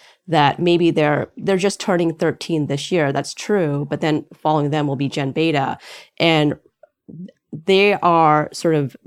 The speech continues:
the, the main cohort we should be looking at because they have great influence over their parents. And their parents are, are s-, also giving them, um, their brand influences. And so they will be falling in the tracks of, they're called mini millennials for a reason. So they're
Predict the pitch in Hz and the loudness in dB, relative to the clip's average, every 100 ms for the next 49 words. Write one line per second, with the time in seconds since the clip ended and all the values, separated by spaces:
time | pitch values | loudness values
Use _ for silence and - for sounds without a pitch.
0 | - 165 139 139 - 143 160 175 170 147 | -10 -4 -2 -4 -4 -2 2 4 4 2
1 | - _ - 180 165 160 151 147 - - | -4 _ -6 -2 0 0 -2 -4 -4 -4
2 | 143 143 - - - - - - 139 147 | -4 -4 -6 -8 -10 -12 -14 -12 -6 -4
3 | 175 165 143 165 170 - - 151 160 147 | -2 -2 0 0 0 -2 -8 -2 -2 -2
4 | 147 139 143 - 151 143 139 143 - - | -4 -4 -4 -4 -2 -2 -4 -8 -14 -18
5 | - - 180 170 - 247 254 190 156 - | -8 0 2 2 0 2 4 4 2 0
6 | 143 147 - _ - 151 147 - - 175 | -2 -2 -4 _ 0 0 0 -6 0 2
7 | 170 160 147 139 - 175 220 139 156 156 | 2 0 0 0 0 0 0 -2 0 0
8 | 135 - 156 _ - - _ - 156 143 | -2 -8 -12 _ -20 -20 _ -4 0 2
9 | 131 160 202 - 175 180 170 160 - - | 0 -4 -12 -8 0 2 2 0 -4 -4
10 | 131 - - - - - - - - - | -8 -8 -12 -12 -16 -16 -18 -18 -18 -6
11 | 156 151 170 151 143 160 151 156 - 170 | -4 -2 0 0 2 2 0 -2 0 2
12 | 160 156 - 156 143 156 147 - - 147 | 2 0 -2 -4 -2 -2 -2 -4 -6 -2
13 | 139 160 175 160 180 170 196 196 175 170 | -2 0 -2 0 0 2 4 4 4 2
14 | 156 139 151 - - 147 135 - - - | 2 0 -4 -10 -6 -4 -4 -6 -8 -12
15 | - - 147 143 151 143 | -10 -2 0 2 2 0